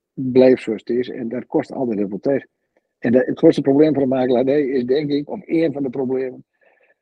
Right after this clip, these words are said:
dat men veronderstelt dat je met heel weinig werk even heel snel wat courtage verdient. Nou, niets is minder waar,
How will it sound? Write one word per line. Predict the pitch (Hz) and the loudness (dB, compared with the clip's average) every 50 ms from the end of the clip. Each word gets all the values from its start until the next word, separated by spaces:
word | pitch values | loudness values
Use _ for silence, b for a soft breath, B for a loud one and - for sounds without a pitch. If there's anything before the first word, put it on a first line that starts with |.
| _ _ _ _ _ _ _ _ _ _ - | _ _ _ _ _ _ _ _ _ _ -18
dat | - 139 127 117 117 131 | -14 -10 -8 -8 -8 -6
men | 123 143 156 156 | -4 -2 -2 -2
veronderstelt | - 143 143 135 127 120 - - - 143 139 139 - - 110 | -2 -2 -2 -2 -2 -2 -4 -2 -2 -2 0 0 -2 -4 -4
dat | 120 117 117 120 | -4 -4 -4 -4
je | 139 | -4
met | 131 135 135 | -2 2 6
heel | 139 151 165 160 | 6 8 8 6
weinig | 151 143 139 135 117 | 6 4 0 -2 -4
werk | 120 135 127 131 123 - - - - _ | -4 -4 -4 -4 -6 -8 -12 -20 -18 _
even | - 151 151 156 135 120 123 113 | -6 -4 -2 -2 -4 -4 -6 -8
heel | 113 135 135 123 | -6 -6 -6 -8
snel | - - 123 117 117 110 | -8 -10 -10 -10 -10 -8
wat | 110 107 - | -10 -10 -10
courtage | _ - 123 - 139 131 123 110 107 98 | _ -8 -4 -4 -2 -2 -2 -4 -4 -4
verdient. | - - 98 95 90 - | -6 -6 -8 -8 -8 -8
Nou, | 95 95 87 90 | -10 -10 -8 -4
niets | 104 131 127 - | -4 -2 0 0
is | 120 104 | 0 0
minder | 117 131 131 127 120 | 0 0 -2 -2 -4
waar, | 117 117 113 117 117 - | -4 -4 -4 -4 -4 -6